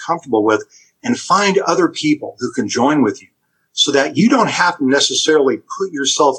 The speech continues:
out there to be in the forefront, right? What we need are more followers, I believe, than leaders. What I mean by this is I,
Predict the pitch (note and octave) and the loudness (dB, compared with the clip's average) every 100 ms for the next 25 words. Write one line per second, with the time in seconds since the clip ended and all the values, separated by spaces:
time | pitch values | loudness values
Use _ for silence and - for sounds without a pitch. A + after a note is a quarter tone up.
0 | - B2 D3+ D3+ B2 A2 G#2+ A2 B2 A#2+ | -2 -2 -2 -4 -6 -4 -4 -8 -8 -6
1 | A#2 A2 - C#3 C3+ - E2+ - G#2 G#2+ | -4 -6 0 0 0 -4 -10 -6 -2 -2
2 | B2+ - _ - _ - A3+ A#3+ A#3+ F3 | -2 -6 _ -20 _ 0 0 2 2 2
3 | G#3 G#3 B2+ A2+ B2 C#3+ C#3+ C3+ C#3 - | 2 2 0 2 2 4 4 2 0 -10
4 | - - D3+ E3 D3 G#2+ G2 A2 G#2 G#2 | -8 0 2 4 2 0 -2 -2 -2 -4
5 | G#2 G2+ G2+ F#2 _ _ G#2+ A2 G#2+ A2 | -8 -8 -10 -14 _ _ -10 -8 -4 -2
6 | A2 F#2 F2 A#2+ D#3 D3 F3+ B2 G#2 G#2 | 0 -4 -6 -2 0 2 2 2 0 0
7 | - A2 G2 - _ _ _ _ _ - | 0 -2 -4 -8 _ _ _ _ _ -2
8 | B2+ | -2